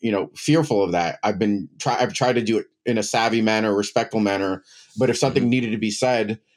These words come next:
Speaker 1: uh, I would, I would say it. And I don't know if that's reflected in the, the, you know, senior most echelons of, of the officer corps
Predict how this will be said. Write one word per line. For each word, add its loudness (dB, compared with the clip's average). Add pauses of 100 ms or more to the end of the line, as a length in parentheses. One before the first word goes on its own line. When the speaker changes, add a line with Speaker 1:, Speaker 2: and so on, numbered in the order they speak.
(160)
Speaker 1:
uh, -2
I 0
would, -4
I 2
would 0
say 2
it. -2
And 0
I 0
don't 0
know 4
if 0
that's -2
reflected 0
in 0
the, -2
the, -8
you -2
know, -2
senior 0 (260)
most 0
echelons -2
of, -2
of -2
the 2
officer -2
corps 0